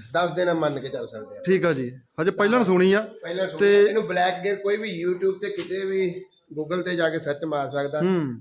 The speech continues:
Speaker 1: ਬਲੈਕ ਗਿਰ ਤੇ ਇਹੀ ਨਿਸ਼ਾਨੀਆਂ, ਇਹੀ ਸਾਰੀ ਚੀਜ਼ ਆਪਾਂ ਕਵਰ ਕਰਾਂਗੇ।
Speaker 2: ਬਿਲਕੁਲ।
Speaker 1: ਤਾਂ ਮੂੰਹੋਂ ਚੌਗੀ ਆ।
Speaker 2: ਮੂੰਹੋਂ ਚੌਗੀ ਆ। ਬਾਕੀ ਕੰਨਾਂ ਦੀ ਸ਼ੇਪ ਤੁਸੀਂ ਵੇਖ ਲਓ ਦੋਸਤੋ, ਬਾਅਦ ਇਹ ਵੀਰ ਜਿਹੜੇ ਮੋਟੇ ਜਿਹੇ, ਅ, ਤਰੀਕੇ ਤੌਰ ਤਰੀਕੇ ਨਾਲ ਅੰਦਾਜ਼ਾ ਲਾਉਣਾ ਹੋਵੇ ਤੇ ਕੰਨਾਂ ਤੋਂ ਲਾ ਸਕਦੇ ਆ।
Speaker 1: ਬਲੈਕ ਗਿਰ ਆ।
Speaker 2: ਤੇ ਬਲੈਕ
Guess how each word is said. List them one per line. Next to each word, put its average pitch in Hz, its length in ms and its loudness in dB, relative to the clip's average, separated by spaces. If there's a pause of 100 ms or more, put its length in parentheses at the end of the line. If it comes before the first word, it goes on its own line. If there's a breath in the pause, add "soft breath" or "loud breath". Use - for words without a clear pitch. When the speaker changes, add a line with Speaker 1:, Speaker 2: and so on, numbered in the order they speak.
Speaker 1:
ਬਲੈਕ 151 280 0
ਗਿਰ 156 140 0
ਤੇ - 180 2
ਇਹੀ 185 400 2
ਨਿਸ਼ਾਨੀਆਂ, 160 440 2
ਇਹੀ 170 360 2
ਸਾਰੀ 165 220 0
ਚੀਜ਼ 151 260 -4
ਆਪਾਂ 139 220 -4
ਕਵਰ 135 240 -8
ਕਰਾਂਗੇ। 143 360 -2 (220)
Speaker 2:
ਬਿਲਕੁਲ। 175 280 4
Speaker 1:
ਤਾਂ 180 120 4
ਮੂੰਹੋਂ 175 320 2
ਚੌਗੀ 117 420 -4
ਆ। 104 60 -14 (320)
Speaker 2:
ਮੂੰਹੋਂ 190 240 4
ਚੌਗੀ 180 400 4
ਆ। 214 120 4 (320 soft breath)
ਬਾਕੀ 185 260 2
ਕੰਨਾਂ 196 360 4
ਦੀ 214 100 4
ਸ਼ੇਪ 196 220 4
ਤੁਸੀਂ 196 220 4
ਵੇਖ 185 140 6
ਲਓ 202 100 6
ਦੋਸਤੋ, 202 340 6
ਬਾਅਦ 185 280 4
ਇਹ 214 100 6
ਵੀਰ 185 140 6
ਜਿਹੜੇ 196 180 6
ਮੋਟੇ 165 360 4
ਜਿਹੇ, 185 400 6
ਅ, - 20 2
ਤਰੀਕੇ 170 440 4
ਤੌਰ 170 220 4
ਤਰੀਕੇ 170 300 4
ਨਾਲ 180 80 6
ਅੰਦਾਜ਼ਾ 156 300 4
ਲਾਉਣਾ 175 200 4
ਹੋਵੇ 175 220 6
ਤੇ 180 80 2
ਕੰਨਾਂ 165 300 2
ਤੋਂ 165 100 2
ਲਾ 151 160 4
ਸਕਦੇ 143 320 0
ਆ। 160 60 -2
Speaker 1:
ਬਲੈਕ 151 300 -2
ਗਿਰ 147 200 -4
ਆ। 151 80 -8
Speaker 2:
ਤੇ 165 400 8
ਬਲੈਕ 160 460 4